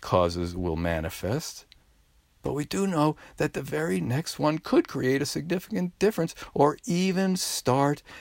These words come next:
an epidemic of love down the road. So let's be grateful for the chaos and let it wake us up enough to become present to the order that's already here.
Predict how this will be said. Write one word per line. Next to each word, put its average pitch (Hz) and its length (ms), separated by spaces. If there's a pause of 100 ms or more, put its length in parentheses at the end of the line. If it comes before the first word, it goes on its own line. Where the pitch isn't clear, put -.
an 104 260
epidemic 139 680
of 92 160
love 98 760 (960)
down 104 280
the 101 80
road. 87 420 (2250)
So 269 120
let's 339 220
be 190 100
grateful 107 540
for 87 160
the 85 100
chaos 87 580 (280)
and 165 160
let 330 100
it 311 180
wake 107 460
us 120 260
up 107 240
enough 95 440 (240)
to - 80
become 131 260
present 151 600
to 156 100
the 165 120
order 165 320
that's 151 340
already 123 680
here. - 720